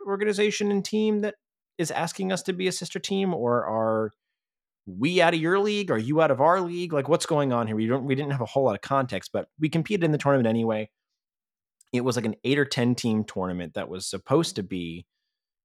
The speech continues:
best two out of threes. It wasn't supposed to take more than, we'll say, three to four hours to complete this double elimination bracketed tournament. Mark, when I tell you that I jumped on at twelve thirty C S T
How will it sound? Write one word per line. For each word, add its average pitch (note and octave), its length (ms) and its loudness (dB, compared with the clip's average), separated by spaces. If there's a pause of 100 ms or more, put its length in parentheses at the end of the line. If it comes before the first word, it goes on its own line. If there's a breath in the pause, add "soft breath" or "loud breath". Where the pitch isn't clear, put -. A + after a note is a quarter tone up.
(240)
best A2 220 0
two A2+ 180 0
out G2+ 120 0
of - 40 -16
threes. B2+ 580 0
It - 100 -8
wasn't B2 300 0
supposed A#2+ 340 -2
to A#2 60 -8
take G#2+ 260 -4
more G2+ 640 -2 (100)
than, F#2 420 -6
we'll B2 140 -4
say, A2+ 160 -2
three A2 240 -2
to G#2 60 -4
four - 280 -4
hours F2+ 340 -4
to - 100 -12
complete G#2+ 600 -8
this F#2+ 220 -4
double F#2+ 460 -2
elimination F#2 500 -4
bracketed F2 580 -10
tournament. E2 440 -16 (480 soft breath)
Mark, A#2 340 8
when B2 80 4
I A#2 100 2
tell D3 280 2
you C#3+ 160 -4
that C3 120 0
I A#2 120 2
jumped B2 340 0
on A2+ 140 2
at D#2+ 80 -6
twelve G#2 320 -4
thirty A2 240 -2
C G#2 260 -2
S G#2 160 -4
T A#2 320 -6